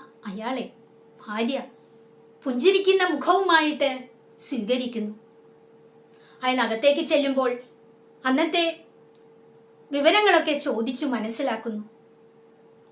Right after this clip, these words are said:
നല്ല ചൂടുള്ള ചായ, അയാൾക്ക് കഴിക്കാനുള്ള ഭക്ഷണം എന്നിവ എടുത്തു കൊടുക്കുന്നു. ഇതായിരിക്കില്ലേ അയാൾ പ്രതീക്ഷിച്ചിരിക്കുക?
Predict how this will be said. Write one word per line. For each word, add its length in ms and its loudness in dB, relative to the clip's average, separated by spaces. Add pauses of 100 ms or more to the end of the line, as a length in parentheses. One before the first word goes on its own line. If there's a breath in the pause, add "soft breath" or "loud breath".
(220)
നല്ല 220 -2
ചൂടുള്ള 580 0
ചായ, 460 0 (800)
അയാൾക്ക് 240 2
കഴിക്കാനുള്ള 760 2
ഭക്ഷണം 560 -6
എന്നിവ 300 -2 (1040)
എടുത്തു 260 -6
കൊടുക്കുന്നു. 480 -6 (1080)
ഇതായിരിക്കില്ലേ 720 -2
അയാൾ 380 -4
പ്രതീക്ഷിച്ചിരിക്കുക? 1080 -6